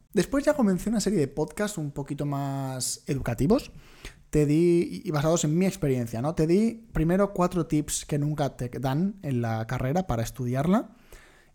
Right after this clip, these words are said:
y mi experiencia en el doctorado. Eso son episodios más personales en los cuales me siento y te cuento mi experiencia y qué te puedo recomendar yo, desde mi experiencia, ninguna otra, la mía.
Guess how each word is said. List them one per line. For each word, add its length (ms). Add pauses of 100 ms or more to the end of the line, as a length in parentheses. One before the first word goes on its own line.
y 240
mi 100
experiencia 420
en 60
el 80
doctorado. 540 (360)
Eso 560
son 480 (320)
episodios 360
más 140
personales 640
en 80
los 80
cuales 180
me 80
siento 240
y 60
te 80
cuento 240
mi 220
experiencia 800 (260)
y 100
qué 260
te 160
puedo 320
recomendar 720
yo, 480
desde 240
mi 340
experiencia, 600
ninguna 420
otra, 240
la 140
mía. 320